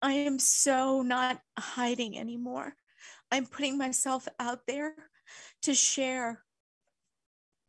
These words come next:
to share the, the wisdom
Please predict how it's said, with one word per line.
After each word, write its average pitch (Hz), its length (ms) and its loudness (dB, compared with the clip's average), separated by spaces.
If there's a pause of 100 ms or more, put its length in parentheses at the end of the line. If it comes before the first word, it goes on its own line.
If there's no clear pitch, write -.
(400)
to 277 140 -4
share 269 440 2
the, 262 240 0 (140)
the 233 140 0
wisdom 233 720 -2